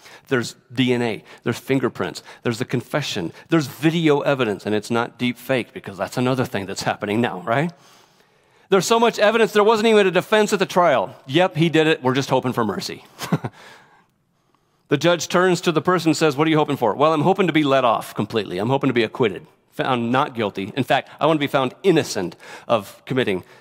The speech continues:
that murder." What? <laughs> How could you possibly be found not guilty, and not only not guilty, but innocent? You did this, you went on trial, you were found guilty, you said you did it. I mean, on what grounds are you basing this hope?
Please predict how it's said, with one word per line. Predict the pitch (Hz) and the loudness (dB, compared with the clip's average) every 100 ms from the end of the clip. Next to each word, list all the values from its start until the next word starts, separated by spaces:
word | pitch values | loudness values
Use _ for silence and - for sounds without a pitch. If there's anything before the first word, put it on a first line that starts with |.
| _ - | _ -6
that | 104 - | -6 -2
murder." | 110 85 - - _ _ _ _ - - - - - | -2 -2 -8 -18 _ _ _ _ -20 -20 -16 -16 -18
What? | - - 170 - - 554 640 679 - | -8 -4 -4 -6 -10 -20 -14 -14 -14
<laughs> | - - - - _ | -20 -20 -20 -20 _
How | 156 | -2
could | - 190 | 0 -2
you | 175 | 0
possibly | 170 - 170 156 165 147 | -2 2 2 2 2 0
be | 139 139 | 0 0
found | 156 139 123 | 0 2 2
not | 139 139 117 | 2 0 0
guilty, | 135 - 107 - - | 0 0 -6 -6 -4
and | 131 | 0
not | 147 | 2
only | 135 | 2
not | 117 135 120 | 2 0 0
guilty, | 123 117 | -2 -2
but | 104 - | -6 0
innocent? | 156 127 - 87 - _ - | 0 0 -2 -10 -14 _ -18
You | - 165 | 0 0
did | 143 202 185 | 4 4 4
this, | 120 127 | 0 0
you | 160 | 0
went | 180 202 | 2 2
on | 156 | 2
trial, | - 123 143 | 2 4 4
you | 151 | 2
were | 151 | 2
found | - 208 180 | 2 2 2
guilty, | 131 139 180 | 2 0 0
you | 139 131 | 0 0
said | - 208 160 | 2 2 0
you | 139 | 0
did | 120 | 2
it. | 131 - _ 156 | 2 -2 _ -6
I | 165 156 190 180 | -6 -4 -2 2
mean, | 170 | 2
on | 170 | 4
what | 190 247 151 | 2 0 2
grounds | 180 208 196 | 2 4 2
are | 170 | 2
you | 160 | 2
basing | 170 185 180 | 2 2 2
this | 165 160 | 0 0
hope? | 175 123 - | -2 -2 -6